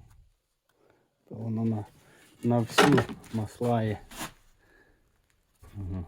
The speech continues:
тут ще треба маніпуляції провести, переключити.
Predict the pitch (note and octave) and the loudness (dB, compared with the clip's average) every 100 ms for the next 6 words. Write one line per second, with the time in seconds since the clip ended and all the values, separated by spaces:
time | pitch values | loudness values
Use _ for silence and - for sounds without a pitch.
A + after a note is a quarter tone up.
0 | - - G2+ - G2 - F#2 F2+ F#2 - | -12 -18 -18 -16 -16 -10 -10 -8 -12 -16
1 | _ _ _ _ _ _ _ _ - A#2 | _ _ _ _ _ _ _ _ -6 -4
2 | G2+ G2 G#2 G2+ G2+ - A2+ A2+ A2+ A#2 | -2 -4 -4 -4 -4 -4 -2 -2 0 0
3 | A2+ - - B2+ A#2 - - - - - | 0 -4 -2 -2 -2 -6 -18 -18 -10 -10
4 | - A2 G#2 G2 A2 G2 - G#2 G2+ - | -4 -2 -2 -4 -6 -6 -6 -6 -4 -4
5 | B2+ | -4